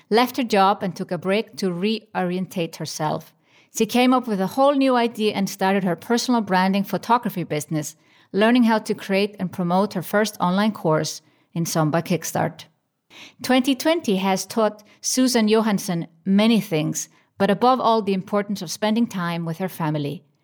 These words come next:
Helping her clients with healthy relationships, she wanted to increase her reach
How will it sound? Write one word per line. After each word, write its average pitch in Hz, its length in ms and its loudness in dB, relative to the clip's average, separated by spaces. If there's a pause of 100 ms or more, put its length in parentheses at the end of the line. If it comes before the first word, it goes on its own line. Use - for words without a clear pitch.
(360)
Helping 254 320 4
her 247 100 2
clients 247 460 0
with 180 100 -2
healthy 202 320 -2
relationships, 214 720 0
she 202 100 0
wanted 196 380 0
to 190 80 -4
increase 220 400 -2
her 190 80 -2
reach 233 380 0